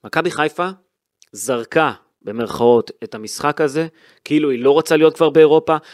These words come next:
אם מסתדר לה והיא תוכל להיות בקונפרנס ליג, אז הכל סבבה, אבל בגדול, התחושה היא שמכבי חיפה רק רוצה לסיים עם הדבר הזה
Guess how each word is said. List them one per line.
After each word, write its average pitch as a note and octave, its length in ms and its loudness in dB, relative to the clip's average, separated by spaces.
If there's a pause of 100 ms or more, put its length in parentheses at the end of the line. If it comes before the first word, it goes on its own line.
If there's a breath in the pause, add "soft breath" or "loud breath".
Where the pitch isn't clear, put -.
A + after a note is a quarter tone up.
(120)
אם F3+ 120 2
מסתדר F3 520 0
לה D#3+ 160 4
והיא C3+ 120 -2
תוכל B2+ 180 -4
להיות D3+ 120 2
בקונפרנס D3+ 480 -4
ליג, C#3 200 0 (100)
אז A2 200 -10
הכל C#3 220 0
סבבה, D3 540 0 (100)
אבל B2 180 -8
בגדול, C3+ 540 2
התחושה C3+ 480 -6
היא D3 120 2
שמכבי B2 360 -8
חיפה B2 280 -4
רק A#2 100 -6
רוצה A#2 220 -8
לסיים A2+ 560 -4
עם D3+ 120 -2
הדבר C#3 360 0
הזה C#3 240 -2